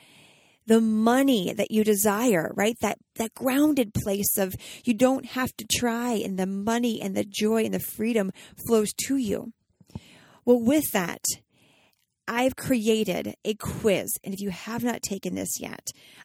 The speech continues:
I highly recommend you do so because it's going to support you on that journey. It is, "What is your money frequency?"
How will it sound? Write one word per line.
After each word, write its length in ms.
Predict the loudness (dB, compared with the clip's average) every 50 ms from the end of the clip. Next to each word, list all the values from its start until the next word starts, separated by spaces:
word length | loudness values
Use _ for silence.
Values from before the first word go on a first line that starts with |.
| -8
I 140 | -4 -4 -4
highly 640 | -4 -6 -10 -8 -6 -4 -2 -2 0 0 -2 -2 -4 _ _
recommend 540 | -4 -4 -4 -2 -2 -4 -2 -2 -4 -4 -4
you 160 | -4 -4 -4
do 180 | -2 -2 -4 -2
so 200 | -2 -4 -4 -6 -8
because 160 | -8 -6 -6
it's 160 | -4 -4 -6
going 320 | -4 -4 -2 -2 -2 -2 -4
to 80 | -4
support 380 | -6 -6 -6 -6 -6 -4 -4 -4 -2
you 140 | -2 -2 -4 -4 _ -10 -6
on 240 | -4 -2 -2 -2 -4
that 200 | -6 -8 -8 -8
journey. 380 | -6 -6 -6 -6 -8 -12 -14 -16 -20 -20 -20 -20 -20 -20 -20 -20 _ 0
It 140 | 0 2 2
is, 280 | 4 2 2 2 0 -4 -6 _ _ -20 _
"What 340 | -12 -4 0 2 2 2 0 -2 -4 -6 -6 _ _ _ -2
is 260 | 2 2 2 2 2
your 420 | 0 0 2 2 2 0 0 -4 -8 _ -6
money 680 | -2 0 0 2 2 2 2 2 0 0 -2 -2 -6 _ _ -12 -10 -10 -8
frequency?" 880 | -4 0 0 0 0 0 -2 -2 -2 0 0 0 0 -2 -4 -6 -8 -12